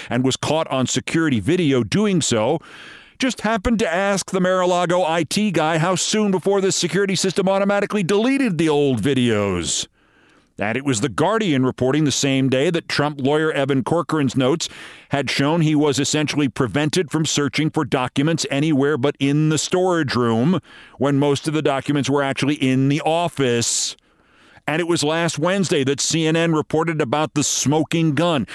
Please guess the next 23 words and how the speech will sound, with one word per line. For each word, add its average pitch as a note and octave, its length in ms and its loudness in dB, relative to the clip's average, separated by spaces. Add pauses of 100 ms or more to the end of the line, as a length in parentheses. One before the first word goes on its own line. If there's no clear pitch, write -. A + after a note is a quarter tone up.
(140)
that B2 160 -2
there D3 180 2
is C3+ 140 0
an C#3 80 0
audio E3+ 420 0
recording C3+ 580 2
made D3 300 0
for F3+ 140 0
Mark D3 340 0
Meadows' C#3 380 2
ghostwriters A#2+ 720 0
in A#2 100 2
which E3 300 -2 (220)
Trump - 340 -2 (160)
tells E3 400 0 (120)
people E3 420 0
who D3 100 0
shouldn't D#3+ 420 0
even D3 220 0
know D#3+ 220 2
that C#3 120 0
it C3+ 80 -4
exists C#3+ 720 -2